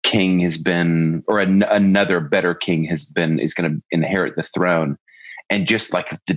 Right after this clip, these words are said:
disgustingness of Macbeth's rule, the darkness of his rule has been put away.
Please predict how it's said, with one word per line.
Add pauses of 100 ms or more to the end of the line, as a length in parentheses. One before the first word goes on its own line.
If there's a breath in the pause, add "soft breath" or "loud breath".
disgustingness
of
Macbeth's
rule,
the
darkness
of
his
rule
has
been
put
away.